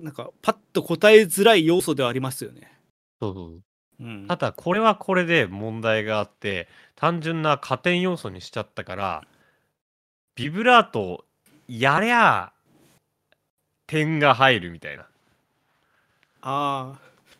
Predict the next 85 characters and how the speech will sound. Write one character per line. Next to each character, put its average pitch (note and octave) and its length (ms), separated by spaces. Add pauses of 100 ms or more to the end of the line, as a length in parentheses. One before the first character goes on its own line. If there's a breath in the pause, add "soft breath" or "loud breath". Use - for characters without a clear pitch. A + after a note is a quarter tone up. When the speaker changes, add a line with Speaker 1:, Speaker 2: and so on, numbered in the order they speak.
(420)
Speaker 1:
ー。 - 40
だ D#3 80
か C3 60
ら、 A#2+ 160
あ C#3 60
れ F3 80
っ - 20
す D3 100
ね、 C#3 80
あ B2+ 80
の、 C3 100
昔 D3 380
の G3 80
フ - 120
ァ E3+ 40
ミ G#3 140
コ A3 220
ン A3 200
の G#3 400
野 D#3 160
球 G#3+ 440
ゲ G3 160
ー - 20
ム D#3+ 120
で、 B2 420 (380 soft breath)
な E3 100
ん - 20
か、 B2 160 (160)
と - 100
り B3+ 100
あ - 20
え B3 60
ず F3 100
バ A3+ 180
ン B3 100
ト G#3 120
し - 100
と G#3+ 120
け G3+ 180
ば F3 280
塁 E3 220
進 F3+ 260
め D#3+ 80
る E3+ 140
か C3+ 120
ら、 A#2+ 180 (360 soft breath)
Speaker 2:
そ F#3+ 120
う - 20
そ E3 140
う - 20
そ C#3+ 120
う B2 40
そ B2+ 100
う - 40
そ - 0
う - 0
そ A2+ 80
う。 - 20
Speaker 1:
な - 40
ん - 40
か、 B3+ 60
へ-、 B3 40
下 - 20
手 - 0
に G#3+ 100
打 G#3+ 80
つ - 180
よ G3 80
り E3 100
も D3+ 120
バ G#3 200
ン A#3 100
ト G#3+ 120
し - 120
た G#3+ 160
方 G#3 140
が F3 80
点 E3+ 200
が D3+ 100
入 D#3+ 160
る B2+ 80
み B2+ 80
た A2+ 100
い - 60
な。 - 60